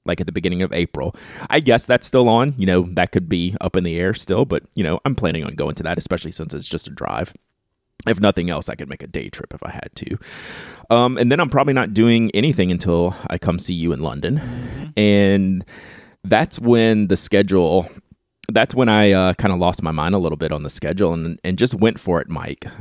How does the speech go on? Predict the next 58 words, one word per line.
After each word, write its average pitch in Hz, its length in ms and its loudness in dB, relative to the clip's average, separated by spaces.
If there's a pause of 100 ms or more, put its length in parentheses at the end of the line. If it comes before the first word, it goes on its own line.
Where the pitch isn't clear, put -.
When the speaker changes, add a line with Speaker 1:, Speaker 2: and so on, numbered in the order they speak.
(100)
Speaker 1:
Um, 92 540 0
so 95 280 2
I 95 40 4
was 95 220 0
already 110 200 4
planning 104 400 0
on 87 200 0
not 98 240 0
going 107 200 4
to 95 100 -4
the 90 80 0
D 92 180 -2
C 87 180 -4
Pen 80 220 -4
Show, 73 320 -4 (1040)
which 95 200 0
is 87 240 0
the 85 100 0
week 87 380 -4
after, 76 500 -6 (580)
uh, 80 180 -4
Relay 76 340 -6
F 73 180 -8
M, 76 140 -4
'cause 82 160 -8
I 73 60 -2
went - 200 -10
last 92 400 -2
year 80 220 0
to 73 320 -8
D 73 180 -10
C, 82 540 -8
but 98 120 2
I 90 140 2 (260)
wanted 104 320 2
to 101 80 -2
go 78 140 -2
to 87 80 -2
the 78 80 -6
San 85 180 -4
Francisco 73 420 -2
Pen 64 200 -10
Show. - 220 -10 (640)
Um, 87 400 -6
so - 160 0
I - 20 2
went 95 180 0
ahead 104 140 0
and 90 140 0
booked 101 240 2
that, 78 260 -4
which 85 140 -12
is 76 80 -10
at 67 120 -8
the - 140 -12
end 131 140 2
of 90 100 0
August. 58 480 -10